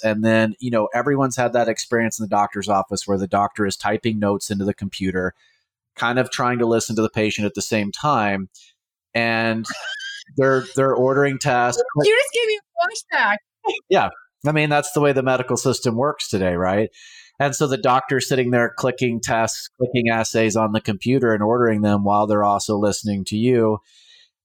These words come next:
Speaker 1: And yeah, it's an unfortunate situation, but that's, that's kind of where we are. But I think that's something that we can address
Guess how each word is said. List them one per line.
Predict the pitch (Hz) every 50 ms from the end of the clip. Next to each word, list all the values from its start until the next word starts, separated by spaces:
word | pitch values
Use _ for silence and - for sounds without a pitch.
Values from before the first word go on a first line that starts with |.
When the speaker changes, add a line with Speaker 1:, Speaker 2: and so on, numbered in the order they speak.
| -
Speaker 1:
And | 127 131 135 135 139 139 139 139 131 - -
yeah, | - 180 190 120 101 -
it's | 110 110 - -
an | 123
unfortunate | 131 139 127 - 135 131 123 - 120 123 117
situation, | - 135 113 - 117 117 117 117 113 - 120 110 110
but | 101 107 -
that's, | - 110 110 104 - -
that's | - 113 107 104 -
kind | - - 110 107 107
of | 104 90
where | 107 104 104 98
we | 101 101 101
are. | 101 98 98 98 98 98 82
But | 98 92
I | 95 95
think | - 117 107 98
that's | - 104 101 - -
something | - 101 95 - - 101 95
that | 92 87
we | 90 98 92
can | - - 95
address | 95 85 - 95 90 90 87 - - - - -